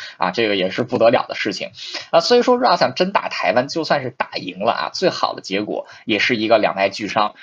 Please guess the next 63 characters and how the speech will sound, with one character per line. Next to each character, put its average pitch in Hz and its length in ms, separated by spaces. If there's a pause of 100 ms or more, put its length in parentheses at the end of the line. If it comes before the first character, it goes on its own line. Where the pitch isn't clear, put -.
(100)
而 147 140
且 131 100
中 147 240
国 117 180
一 123 220
定 180 180
会 104 160
受 104 320
到 92 160
这 101 140
个 87 100
国 95 220
际 110 160
社 104 180
会 98 200
的 - 180 (240)
强 92 220
烈 110 120
制 107 160
裁。 - 280 (220)
那 156 80
当 202 140
然 160 120
了， 147 100
这 165 160
个 143 80
是 147 100
我 98 140
们 95 160
预 123 100
想 90 180
当 104 160
中 110 180
啊， 92 120
最 120 160
差 - 300
的 82 120
情 - 240
况。 - 220 (240)
当 202 140
然 202 80
了， 190 80
中 202 180
国 190 100
也 131 120
可 156 120
以 147 40
用 135 160
核 131 240
武 160 240
啊， 135 200
不 143 80
过 180 120
中 190 180
国 170 140
一 143 120
旦 160 160
使 - 200
用 92 180
核 101 260
武 113 220
的 87 120
话， 98 300